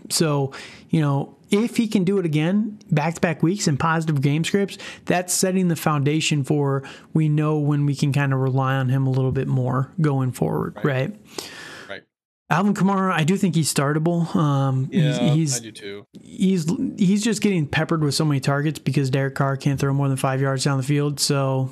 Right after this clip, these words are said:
Speaker 1: he's
Speaker 2: Factual.
Speaker 1: fine.
Speaker 2: Yep. Yep. Yep. So, so let's go to the wide receivers. Um,
Speaker 1: Is
Speaker 2: how are
Speaker 1: Tank
Speaker 2: you
Speaker 1: Dell
Speaker 2: feeling
Speaker 1: gonna
Speaker 2: about
Speaker 1: be
Speaker 2: Chris Olave?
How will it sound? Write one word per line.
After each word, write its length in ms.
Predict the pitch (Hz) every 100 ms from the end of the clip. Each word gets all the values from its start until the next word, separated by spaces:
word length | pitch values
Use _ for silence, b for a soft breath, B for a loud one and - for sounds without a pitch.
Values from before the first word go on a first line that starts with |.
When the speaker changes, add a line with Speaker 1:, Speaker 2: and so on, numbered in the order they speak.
| -
Speaker 1:
he's 180 | 160 165
Speaker 2:
Factual. 160 | -
Speaker 1:
fine. 240 | 131 135 135 -
Speaker 2:
Yep. 160 | - B B B B B
Yep. 160 | 139 - -
Yep. 200 | 139 - _
So, 380 | - 120 117 120 _ _
so 140 | - 143
let's 100 | 147
go 100 | 165
to 60 |
the 80 | 156
wide 140 | 147 143
receivers. 540 | 131 143 135 131 -
Um, 480 | - 120 113 110 104 _ -
Speaker 1:
Is 140 | 180
Speaker 2:
how 60 | -
are 20 |
Speaker 1:
Tank 160 | 208 285
Speaker 2:
you 40 |
Speaker 1:
Dell 100 | 262
Speaker 2:
feeling 60 | 262
Speaker 1:
gonna 100 | 240
Speaker 2:
about 40 | 202
Speaker 1:
be 60 |
Speaker 2:
Chris 160 | 175 175
Olave? 380 | 147 120 107